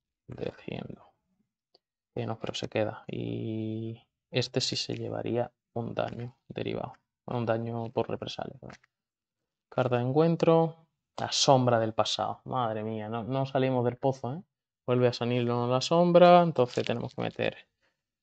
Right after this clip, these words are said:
a esta mujer y a este plan. Era todo el mundo tiene represalia. Qué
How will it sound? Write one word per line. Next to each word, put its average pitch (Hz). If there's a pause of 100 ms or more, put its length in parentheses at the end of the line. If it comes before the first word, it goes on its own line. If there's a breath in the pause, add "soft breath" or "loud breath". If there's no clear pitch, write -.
a 123
esta -
mujer 151 (160)
y 120
a 123
este 120
plan. 113
Era 120
todo 120
el 117
mundo 123
tiene 127
represalia. 110 (1800)
Qué 120